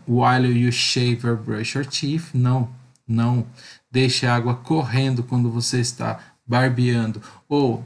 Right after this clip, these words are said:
escovando os dentes. "Take a short shower", que é tomar um banho mais curto, e "use both sides of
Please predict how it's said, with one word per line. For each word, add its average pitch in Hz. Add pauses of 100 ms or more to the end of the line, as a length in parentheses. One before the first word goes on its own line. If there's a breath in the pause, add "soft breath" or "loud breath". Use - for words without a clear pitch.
escovando 117
os 151
dentes. 165
"Take 147
a 139
short 131
shower", 156
que -
é 120
tomar 123
um 123
banho 117
mais 156
curto, 185
e 139
"use 143
both 123
sides 117
of 117